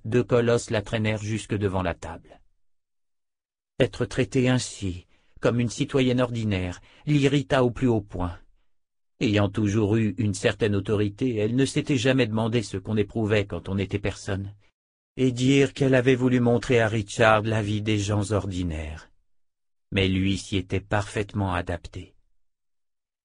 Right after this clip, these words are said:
Les gardes restèrent sur ses flancs au cas où elle ferait du grabuge. Humiliée, Nietzsche sentit qu'elle s'empourprait.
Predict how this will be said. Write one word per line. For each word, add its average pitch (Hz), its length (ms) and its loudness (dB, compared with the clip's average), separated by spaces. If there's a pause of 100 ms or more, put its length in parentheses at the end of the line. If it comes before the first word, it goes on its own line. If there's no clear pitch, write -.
(360)
Les 123 200 2
gardes 147 280 4
restèrent 131 400 0
sur - 180 -4
ses 113 180 0
flancs 127 400 -2
au 101 160 2
cas 101 260 4
où 92 100 2
elle 95 80 2
ferait 104 280 -2
du 98 120 -2
grabuge. 82 580 -6 (720)
Humiliée, 113 580 2
Nietzsche 107 380 -2
sentit 107 460 -6
qu'elle 104 160 -2
s'empourprait. - 720 -10